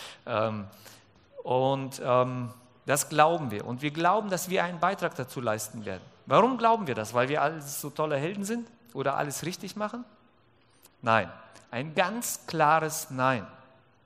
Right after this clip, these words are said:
Wir glauben es deswegen, weil wir einen großen Gott haben und weil wir glauben, dass das, dass auch er es will. Und weil wir seine Möglichkeiten kennen,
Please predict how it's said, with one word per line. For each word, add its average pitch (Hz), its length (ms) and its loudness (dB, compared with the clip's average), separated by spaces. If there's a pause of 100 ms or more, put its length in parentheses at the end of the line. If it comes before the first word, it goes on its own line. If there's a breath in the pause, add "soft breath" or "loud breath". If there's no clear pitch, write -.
(480 loud breath)
Wir 139 180 -4
glauben 165 360 2
es - 180 -6
deswegen, 104 680 -6 (460 loud breath)
weil 123 180 -2
wir 143 140 -2
einen 127 300 -4
großen 131 380 -8
Gott 113 200 -8
haben 98 180 -14 (360 loud breath)
und 117 140 -8
weil 135 180 4
wir 131 80 -6
glauben, 135 320 4
dass 127 180 -6
das, 131 220 -8 (120)
dass 123 300 -10
auch 135 320 -4
er 139 300 -2
es - 280 -10
will. 113 180 -6 (960 loud breath)
Und 120 80 -8
weil 135 140 8
wir 143 100 -2
seine 160 380 4
Möglichkeiten 123 720 -6
kennen, 90 240 -14